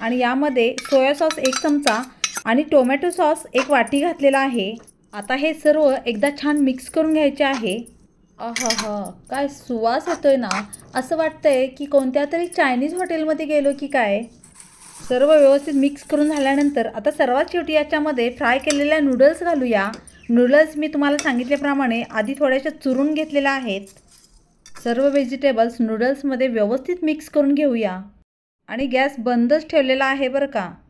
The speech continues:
कारण आपण जास्त वेळ गॅस जर चालू ठेवला तर हे व्हेजिटेबल्स जास्त शिजू शकतात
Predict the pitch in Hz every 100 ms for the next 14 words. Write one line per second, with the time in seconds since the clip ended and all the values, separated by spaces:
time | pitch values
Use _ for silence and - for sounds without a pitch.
0 | _ _ _ _ - 214 254 262 294 254
1 | 226 254 285 302 269 262 269 285 285 247
2 | 247 294 311 220 214 233 - _ 262 262
3 | 302 311 302 294 311 247 240 262 - 208
4 | 226 233 311 302 277 254 302 320 - 220